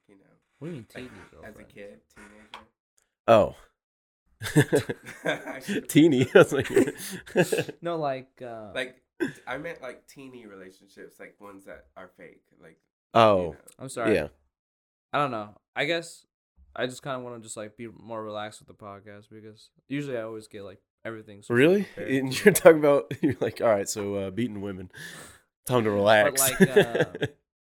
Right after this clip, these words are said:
Speaker 3: <laughs>
Speaker 2: no. Uh, what's, what's, what's your, what's your taste in women, Connor?
Speaker 3: Uh, not be a fucking maniac? I don't know.
Speaker 2: You're kind of a maniac.
Speaker 3: Uh,
Speaker 2: Connor.
Speaker 3: yeah.
Speaker 1: Oh.
Speaker 3: I gotta have someone to even me out.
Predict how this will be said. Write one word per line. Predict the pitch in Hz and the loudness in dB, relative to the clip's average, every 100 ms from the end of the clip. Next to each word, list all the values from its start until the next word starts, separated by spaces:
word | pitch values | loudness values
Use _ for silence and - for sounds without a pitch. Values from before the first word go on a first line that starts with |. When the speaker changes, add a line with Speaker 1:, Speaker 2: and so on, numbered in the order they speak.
| _ - | _ -20
Speaker 3:
<laughs> | - 359 254 - 208 240 _ _ _ _ _ _ | -20 -20 -20 -20 -20 -20 _ _ _ _ _ _
Speaker 2:
no. | 117 120 131 151 131 104 113 113 | -14 -10 -10 -12 -14 -18 -18 -18
Uh, | 117 202 214 - - _ - | -12 -10 -10 -12 -20 _ -10
what's, | 143 - | -10 -8
what's, | 151 170 - | -10 -12 -14
what's | 151 240 | -10 -10
your, | 220 175 | -8 -10
what's | - 214 | -10 -14
your | 240 | -14
taste | 214 156 - | -12 -12 -12
in | 120 | -18
women, | 107 98 | -16 -18
Connor? | 98 95 92 87 - _ _ - | -18 -18 -18 -20 -20 _ _ 2
Speaker 3:
Uh, | 110 110 104 101 98 95 90 - _ _ _ _ _ _ | 4 4 2 0 -2 -4 -8 -16 _ _ _ _ _ _
not | 87 98 - | 2 2 2
be | 110 | -2
a | 90 - _ | -4 -10 _
fucking | 104 - 90 | -16 -10 -6
maniac? | 82 95 120 135 143 - - _ _ | -2 0 0 0 -4 -10 -20 _ _
I | 101 | -2
don't | 131 92 | -2 -2
know. | 98 120 _ | -4 -8 _
Speaker 2:
You're | 135 | -16
kind | 220 107 | -12 -12
of | 98 | -14
a | 85 | -20
maniac. | 80 71 76 - | -20 -20 -20 -10
Speaker 3:
Uh, | - | -6
Speaker 2:
Connor. | - 185 | 0 0
Speaker 3:
yeah. | - - | 0 -6
Speaker 1:
Oh. | - - | -16 -4
Speaker 3:
I | - | 2
gotta | 160 175 | 2 2
have | 151 | -2
someone | 143 139 | -2 -4
to | 110 123 | -4 -6
even | 120 104 | -6 -6
me | 92 | -2
out. | 90 50 - | 0 0 -6